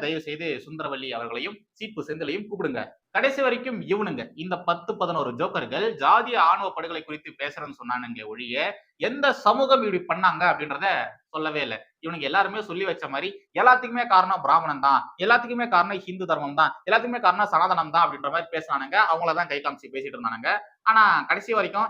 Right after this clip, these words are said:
எந்த சமூகத்தினால இது மாதிரி நடந்தது அப்படின்றத பத்தி பேசல. இவனுங்க சொம்படிக்கக்கூடிய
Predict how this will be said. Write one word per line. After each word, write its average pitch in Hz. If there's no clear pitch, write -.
எந்த 190
சமூகத்தினால 196
இது 180
மாதிரி 165
நடந்தது 143
அப்படின்றத 127
பத்தி 123
பேசல. 127
இவனுங்க 262
சொம்படிக்கக்கூடிய 226